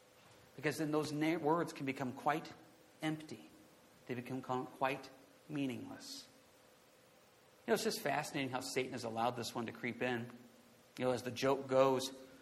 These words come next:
you know, when you hit your thumb with the hammer, you don't scream out, "Hare Krishna." You know, you don't.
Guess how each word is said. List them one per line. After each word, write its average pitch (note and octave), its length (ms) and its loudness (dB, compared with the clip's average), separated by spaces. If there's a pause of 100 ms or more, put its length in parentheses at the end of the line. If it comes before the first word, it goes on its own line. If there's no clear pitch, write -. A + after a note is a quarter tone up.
(360)
you C#3+ 80 -4
know, B2+ 80 -2
when B2 100 -2
you A#2+ 120 -2
hit D3+ 220 -2
your B2 100 0
thumb C#3 260 2
with B2+ 100 -2
the A#2 60 -4
hammer, B2+ 260 -2
you A2+ 120 -2
don't B2 140 -2
scream B2 280 -4
out, A#2+ 120 0
"Hare B2+ 220 -2 (140)
Krishna." C#3+ 400 0 (160)
You B2 80 -4
know, B2 80 -2
you B2+ 140 -6
don't. C#3+ 440 -2